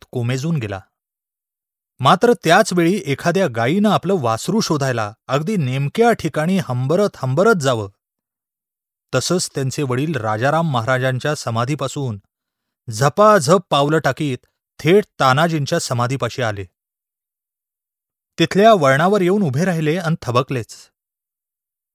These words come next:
तिथूनच ते पाहू लागले. त्यांचा अंदाज अचूक ठरला होता,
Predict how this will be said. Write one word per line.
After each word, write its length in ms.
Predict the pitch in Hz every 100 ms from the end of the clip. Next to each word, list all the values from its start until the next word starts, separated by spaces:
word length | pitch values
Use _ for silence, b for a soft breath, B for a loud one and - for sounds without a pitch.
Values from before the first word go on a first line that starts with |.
| _ 156
तिथूनच 420 | 151 214 240 -
ते 40 |
पाहू 280 | 220 127 120
लागले. 300 | 107 101 101 _ _ _ _ _ _ _ _ _ _ _ _ _ _
त्यांचा 360 | 127 127 151 131
अंदाज 420 | 120 127 160 147 -
अचूक 300 | 113 - 180 -
ठरला 260 | 120 110
होता, 240 | 104 104